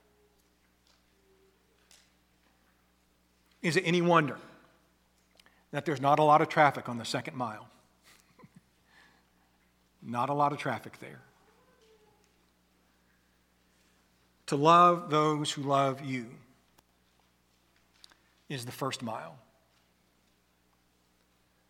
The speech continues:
But to love those who hate you and to show it,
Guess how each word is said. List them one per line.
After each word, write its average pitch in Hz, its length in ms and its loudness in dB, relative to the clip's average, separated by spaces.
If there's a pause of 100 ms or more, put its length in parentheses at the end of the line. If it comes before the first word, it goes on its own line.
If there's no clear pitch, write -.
(200)
But - 120 -20
to 120 80 -16
love 139 280 -6
those 160 240 -2
who 170 100 -12
hate 123 340 -14
you - 100 -20 (1600)
and 123 100 -14
to 117 80 -12
show 170 400 0
it, - 240 -18